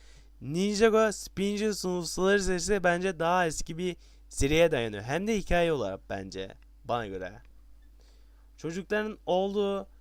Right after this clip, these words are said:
yani çocukları da var. Zaten Sensei bu oradan geliyor herhalde. Bir de Garmadon. Lord Garmadon bu arada. En son haline baktığımız zaman dur bakayım Garmadon bu muydu? Dur bakayım. Dragon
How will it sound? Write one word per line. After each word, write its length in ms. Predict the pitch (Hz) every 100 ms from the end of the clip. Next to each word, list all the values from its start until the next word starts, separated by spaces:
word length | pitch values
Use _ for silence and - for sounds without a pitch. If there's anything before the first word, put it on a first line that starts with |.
| -
yani 260 | 117 135 151
çocukları 600 | 175 180 165 196 226 233
da 160 | 131
var. 220 | 101 98 - - - - - - -
Zaten 320 | 127 160 180
Sensei 520 | 165 185 180 208 208
bu 160 | 226 -
oradan 380 | 170 170 190 208
geliyor 320 | 180 143 120
herhalde. 500 | 110 107 131 180 233 - - - - - -
Bir 220 | 117 180
de 280 | 220 240 233 - - - - -
Garmadon. 720 | 131 156 180 196 190 139 95 - - - 120
Lord 260 | 160 180 -
Garmadon 520 | 190 180 165 127 107
bu 80 | 101
arada. 340 | 104 123 - - - - - - - - - - -
En 220 | - 175 202
son 200 | 233 233
haline 480 | 233 226 220 214
baktığımız 440 | 208 196 - 208 190
zaman 280 | 196 208 175
dur 80 |
bakayım 320 | 170 156 143 135
Garmadon 520 | 143 160 180 185 180
bu 120 | 190
muydu? 400 | 139 107 - - - - - - - - - - - -
Dur 60 |
bakayım. 400 | 147 139 123 110 -
Dragon 640 | 123 139 160 180 214 285